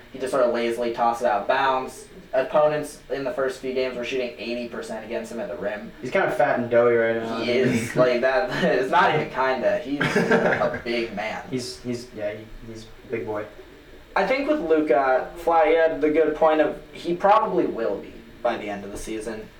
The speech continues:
Speaker 1: He's already tied with Magic Johnson's record for triple-doubles in an age twenty season. We are at fourteen games.
Speaker 3: Yeah. <laughs>
Speaker 1: That's pretty good. He passes the eye test. Watching him play this year,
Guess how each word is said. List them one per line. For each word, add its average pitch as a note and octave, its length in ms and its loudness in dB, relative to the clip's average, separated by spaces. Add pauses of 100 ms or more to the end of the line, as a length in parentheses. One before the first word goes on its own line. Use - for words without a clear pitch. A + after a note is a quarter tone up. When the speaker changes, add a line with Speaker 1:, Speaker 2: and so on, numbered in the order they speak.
(140)
Speaker 1:
He's E3 140 0
already G#3 280 4
tied D3+ 420 2
with C#3 320 -2
Magic C#3 360 0
Johnson's B2+ 680 -2
record B2+ 540 0
for B2 100 -4
triple-doubles A#2+ 680 0
in A#2 100 -4
an A2 120 -6
age A2+ 340 -8
twenty A2+ 260 -4
season. C3 540 -6 (420)
We A#2 140 -2
are - 100 2
at B2 340 2 (140)
fourteen - 480 -4
games. - 240 2
Speaker 3:
Yeah. - 340 2
<laughs> - 40 0
Speaker 1:
That's - 500 2
pretty - 320 -8
good. D3+ 340 6 (540)
He F#3+ 80 0
passes B3 380 4
the D#3+ 160 2
eye C#3 280 2
test. A#2 380 0
Watching D3+ 380 2
him G3 160 2
play B2+ 280 2
this B2 220 -2
year, A#2 300 -2